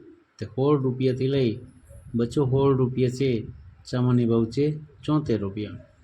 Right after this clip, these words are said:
હવે જોઈએ ડુંગળી સફેદ.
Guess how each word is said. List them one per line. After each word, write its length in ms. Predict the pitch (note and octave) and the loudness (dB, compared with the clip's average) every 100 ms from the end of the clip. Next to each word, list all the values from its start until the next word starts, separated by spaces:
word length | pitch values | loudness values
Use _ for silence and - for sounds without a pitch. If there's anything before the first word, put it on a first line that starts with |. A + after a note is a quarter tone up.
| _ - - - - - _ _ _ _ _ _ _ - - - | _ -20 -20 -20 -20 -20 _ _ _ _ _ _ _ -20 -20 -10
હવે 200 | G#2+ A2+ C3+ | 0 2 2
જોઈએ 360 | C3 B2+ C3 C3 - - _ A#2+ | 2 2 2 0 -6 -20 _ 0
ડુંગળી 360 | A#2 B2 A#2 A#2+ | 4 6 4 2
સફેદ. 440 | - - C#3+ A2+ | -2 -2 -2 -2